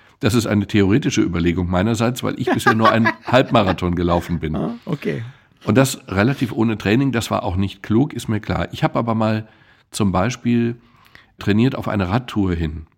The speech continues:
Speaker 1: Und da war's dasselbe. Da war das Trainieren für die Radtour einfach gesund. Aber die dreihundert Kilometer am Stück um den schwedischen Vetternsee zu fahren, war sicherlich nicht übertrieben gesund. Mir tat der, ich wusste ja nicht, wie viel Schmerzrezeptoren mein Körper hat.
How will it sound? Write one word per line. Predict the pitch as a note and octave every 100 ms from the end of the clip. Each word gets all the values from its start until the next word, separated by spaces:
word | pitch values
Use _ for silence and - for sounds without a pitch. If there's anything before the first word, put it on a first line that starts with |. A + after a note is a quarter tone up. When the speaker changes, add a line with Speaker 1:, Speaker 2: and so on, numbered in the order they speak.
| _
Speaker 1:
Und | - G#2+ G#2 -
da | G2+ G#2
war's | A#2+ - -
dasselbe. | C#3+ D3+ G3 E3+
Da | E2+ E2+
war | F#2
das | F#2+ - -
Trainieren | G#2 G2+ A2+ E3 F#3 D3+
für | D#3+
die | F#2+
Radtour | F2+ G#2 C#3 B2+ -
einfach | G#2+ G#2 -
gesund. | F2 F2+ D3 A3+ _ _ _ - - - _
Aber | A#2 A2+
die | A#2 G#2
dreihundert | G#2 D3+ D3+ -
Kilometer | B2+ A#2 B2 C#3 A#2+
am | G#2
Stück | - - E3 -
um | A2 A2
den | G#2+ G2+
schwedischen | - A#2 A#2+ A#2 A2
Vetternsee | C#3+ D#3 A2+ F2 F2
zu | - F2
fahren, | F#2 G2 E3+ A3+ - - - - - -
war | A2+
sicherlich | C3 B2 A#2 A2
nicht | D3+ F3
übertrieben | G2+ F2 F#2 F2 F2
gesund. | D#2+ E2+ F#2+
Mir | -
tat | A#2 A#2 A#2
der, | G#2+ F#2 - _ _ _ _
ich | - -
wusste | D#3+ -
ja | A2+
nicht, | A#2 B2+
wie |
viel | A#2 G#2
Schmerzrezeptoren | - F2 D#3 - A2 G2+ F2+ - F2 E2+
mein | F2 D#2+
Körper | - E2 D2+ D#2+
hat. | D#2+ -